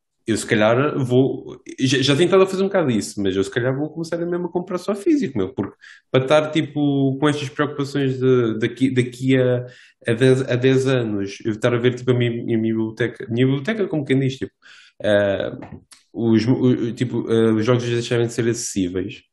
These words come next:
Tipo, eles tiram, tiram-me agora o acesso a comprar, mas quem diz que não podem tirar o acesso,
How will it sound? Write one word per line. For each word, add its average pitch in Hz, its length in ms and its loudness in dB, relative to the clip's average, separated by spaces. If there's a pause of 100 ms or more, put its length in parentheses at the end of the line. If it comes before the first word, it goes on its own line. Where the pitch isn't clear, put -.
(340)
Tipo, 117 260 2
eles 104 140 2
tiram, 127 200 2
tiram-me 120 280 4
agora 135 220 4
o 131 80 6
acesso 120 800 -2
a 98 160 0
comprar, 131 460 -4
mas - 140 -6
quem 120 140 2
diz 113 140 -2
que - 80 -4
não 120 120 2
podem 117 180 2
tirar 117 180 0
o 113 60 0
acesso, 117 300 -4